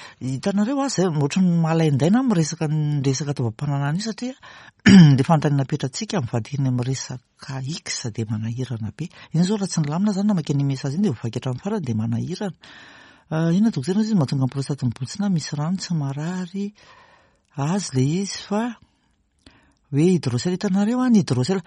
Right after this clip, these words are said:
averiko indray a. Ny prostate tsy organe hita ety ivelany, tsy io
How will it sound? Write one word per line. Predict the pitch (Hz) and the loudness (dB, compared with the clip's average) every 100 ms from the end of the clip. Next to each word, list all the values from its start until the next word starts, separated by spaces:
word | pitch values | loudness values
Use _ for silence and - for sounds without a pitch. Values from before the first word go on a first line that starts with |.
| - | -10
averiko | - 120 - 131 127 147 | -6 -4 0 0 0 -2
indray | 139 196 185 | -2 -2 -4
a. | 185 _ _ _ _ _ _ _ _ - - - - | -8 _ _ _ _ _ _ _ _ -20 -20 -18 -2
Ny | 139 143 | 2 2
prostate | - 156 143 - - 214 - | 0 -4 -4 -4 -4 -4 -4
tsy | - - 165 | -10 -6 -2
organe | 131 110 - 113 123 131 127 | -2 -4 -6 -2 0 2 2
hita | 123 131 | 0 -6
ety | - - 107 | -8 -6 -6
ivelany, | - 131 170 170 | -6 -4 -4 -4
tsy | - | -2
io | 175 | -2